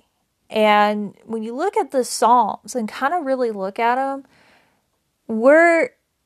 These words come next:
Psalm thirty-eight ends really isn't the end of Psalm thirty-eight. It jumps into Psalm thirty-nine, and they're kind of tied together. It's, it's just a continuation of Psalm thirty-eight, where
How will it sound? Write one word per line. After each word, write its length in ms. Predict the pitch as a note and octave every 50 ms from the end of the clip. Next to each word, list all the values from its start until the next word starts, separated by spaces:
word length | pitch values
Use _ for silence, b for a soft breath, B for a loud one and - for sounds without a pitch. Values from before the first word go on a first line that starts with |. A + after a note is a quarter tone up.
| _ _ _
Psalm 680 | - - - - - C4+ C4+ C#4 C4+ C4+ C4+ C4 C4
thirty-eight 760 | B3+ _ - G#3+ G3 G3+ G#3 G3+ - _ B3 C4 E4 E4 D4+ - -
ends 440 | G3 G3 G3 G3 G3 G3 G3+ - -
really 340 | G#3 A#3+ C4+ C#4 C#4 - -
isn't 320 | A#3+ B3+ B3+ B3+ A3+ A3
the 140 | G#3+ - -
end 200 | G#3+ G#3 G#3 G3
of 80 | G3 G3+
Psalm 300 | - - F#3+ F#3+ F#3+ G3
thirty-eight. 720 | F#3+ F#3 F3+ F3+ F#3 F#3+ G#3+ A3+ A3+ G#3 - - b b b b b b b b b b b b b b -
It 160 | A#3+ A3+ G#3
jumps 320 | - - C#4 D4+ D4 -
into 160 | C4+ B3 A3 A3
Psalm 280 | - - G#3+ G3 F#3+ G3+
thirty-nine, 560 | G#3 G3 F#3 F#3 F#3 G#3 A3 A3+ G#3+ G3+ -
and 140 | G#3 G#3 G#3
they're 100 | G#3+ G#3+
kind 240 | - - E4 F#4
of 80 | F4+ B3+
tied 320 | - - G#3+ G#3 G#3 G3+
together. 560 | - - F#3 F#3+ G3 G3+ G#3 - - - - b b b b b b b b b b b _
It's, 380 | - A3+ A3+ A3 - - - - _ _
it's 280 | - A3+ A#3+ A3+ -
just 640 | - A3 G#3+ G#3 - - C4+ C#4+ D4+ E4 D#4 - -
a 80 | G#3 A#3+
continuation 1300 | A#3 - - A#3+ A3 G#3 - - - C4+ C#4+ D4 C#4 C4 A#3+ A3+ A3 G#3+ G#3+ G#3 G#3 G#3 - G#3+ G3+ F#3+
of 220 | - - G3+ G3 G3+
Psalm 460 | - - - A3+ A3+ A#3+ C4 C#4+ C#4+
thirty-eight, 680 | - B3 A3 G#3+ G#3 G3 G3 G3 G#3+ G#3+ G3+ F#3 -
where 380 | G3+ G3+ G3 G3 F#3+ F#3+ G3+